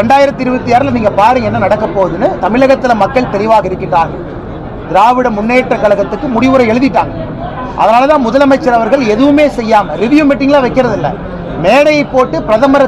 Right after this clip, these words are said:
திட்டுறதுக்கு தான் மீட்டிங்கு. மேடையை போட்டு பி ஜே பியை திட்டுறது தான் திமுகவினுடைய வேலை. மக்களை போய் பார்க்கலாமே, மக்கள்கிட்ட இவ்வளவு பிரச்சனை இருக்கே, திமுக காரங்க ஏன் கீழே வர மாட்டாங்க?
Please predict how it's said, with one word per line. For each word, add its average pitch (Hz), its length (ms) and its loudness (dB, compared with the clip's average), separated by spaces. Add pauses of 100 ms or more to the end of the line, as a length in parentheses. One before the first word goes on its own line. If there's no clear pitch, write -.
திட்டுறதுக்கு 247 380 -2
தான் 277 140 2
மீட்டிங்கு. 226 360 -2 (880)
மேடையை 285 420 4
போட்டு 254 200 0 (100)
பி 240 80 2 (100)
ஜே 277 100 2 (100)
பியை 262 200 0
திட்டுறது 247 320 0
தான் 294 160 2
திமுகவினுடைய 240 720 0
வேலை. 185 240 2
மக்களை 311 320 2
போய் 294 180 0
பார்க்கலாமே, 254 400 0 (680)
மக்கள்கிட்ட 294 380 0
இவ்வளவு 269 260 2
பிரச்சனை 277 280 0
இருக்கே, 254 280 0
திமுக 285 360 2
காரங்க 262 240 2
ஏன் 247 120 0
கீழே 294 200 4
வர 240 160 2
மாட்டாங்க? 202 360 0